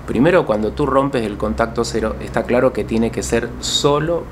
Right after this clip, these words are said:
por los hijos. Solo, eh, para hablar de los niños o del niño. Eh, sobre el colegio, sobre alguna cuestión del niño, sobre horarios del niño,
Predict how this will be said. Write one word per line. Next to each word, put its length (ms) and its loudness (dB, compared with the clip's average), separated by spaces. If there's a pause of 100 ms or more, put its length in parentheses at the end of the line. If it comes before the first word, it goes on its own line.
(120)
por 160 -2
los 280 -2
hijos. 540 -10 (1040)
Solo, 560 2 (680)
eh, 380 -4 (120)
para 240 2
hablar 400 0 (400)
de 80 0
los 180 -2
niños 600 -6 (100)
o 100 -2
del 220 0
niño. 380 -8 (1040)
Eh, 540 -2
sobre 320 2
el 80 0
colegio, 720 2 (320)
sobre 340 2
alguna 300 2
cuestión 400 -4
del 180 0
niño, 500 4
sobre 540 -2 (460)
horarios 560 2
del 180 -6
niño, 240 -2